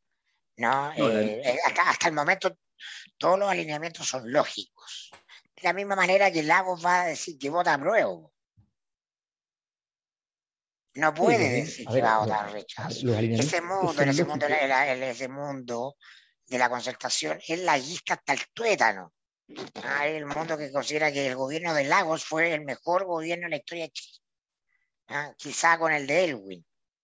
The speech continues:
Speaker 1: Eso es lo que creen. Y bueno, ¿cómo va a cambiar uno una creencia? Ah, les tocó un lugar protagónico, fue el mejor momento de sus vidas. Eh, en fin, entonces no van a cambiar el, no pueden cambiarle el relato que tienen de sí mismo y de su experiencia histórica.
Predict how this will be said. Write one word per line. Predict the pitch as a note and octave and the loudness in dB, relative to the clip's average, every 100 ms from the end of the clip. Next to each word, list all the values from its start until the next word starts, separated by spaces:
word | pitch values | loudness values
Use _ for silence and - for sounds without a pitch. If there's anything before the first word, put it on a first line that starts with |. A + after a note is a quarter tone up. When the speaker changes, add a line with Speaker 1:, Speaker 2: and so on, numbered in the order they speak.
| _ _ _ _ _ | _ _ _ _ _
Speaker 1:
Eso | - C#3 | -4 -2
es | F#3 | 0
lo | E3+ | 0
que | C#3 A#2 | 0 2
creen. | D3+ G3+ C#3+ | 6 6 4
Y | A#2+ | -2
bueno, | G#2 D3+ B2 | -2 0 0
¿cómo | B2 D#3 | -2 -2
va | A#2 | 0
a | |
cambiar | A2 G#2 A#2+ B2 | 0 0 -4 -4
uno | A#2 | -8
una | A2 G#2+ | -6 -6
creencia? | B2+ G#3 G3 - G#2 - _ _ _ _ _ | -2 -2 -2 -8 -14 -14 _ _ _ _ _
Ah, | C3 | -2
les | C#3+ - | -2 -4
tocó | A#2+ C#3+ | 0 0
un | C#3+ | 2
lugar | C#3 C#3+ | 2 2
protagónico, | C3+ B2 A#2+ C#3 G#3+ D#3 C3 C3+ C3 - - - - | -2 -2 -2 -2 -4 -6 -4 -2 -2 -6 -16 -18 -20
fue | - F#3 | -10 -6
el | D#3+ | -2
mejor | D#3 - | -4 -2
momento | D#3+ D3 D3+ D3+ | 0 0 0 0
de | C3 | -4
sus | C3 A#2 | -4 -8
vidas. | F3 G#3 E3 D3 C#3+ - _ _ _ _ | -2 2 4 4 2 -4 _ _ _ _
Eh, | C#3+ C3+ C#3+ - | 0 0 -2 -6
en | D#3 | -8
fin, | - G#3+ | -2 -4
entonces | E3 G#2 - D#3 | -4 -12 -12 -6
no | D3+ | -2
van | D#3 D3+ | 0 0
a | |
cambiar | C#3 B2+ A#2 C#3+ | 2 0 2 2
el, | F#3 F3+ D#3+ D3 C#3+ _ _ _ _ | 2 -4 -6 -8 -12 _ _ _ _
no | D3 | -4
pueden | D3 D3+ | -2 2
cambiarle | D3+ C#3+ D3+ C#3+ | 2 4 2 4
el | C3+ B2 | 0 0
relato | B2 C3 D#3 D3+ | 0 0 0 -2
que | C3 | -4
tienen | C#3 D3+ | -6 -6
de | C#3 | -4
sí | B2 - | -4 -6
mismo | B2 D3+ E3 D#3 | -8 -10 -6 -6
y | |
de | C#3+ | -6
su | B2+ | -6
experiencia | C3 - C#3+ C#3 D3+ | -8 -6 -8 -6 -10
histórica. | - A#3+ A3 A2 G#2 | -6 -6 -4 -4 -6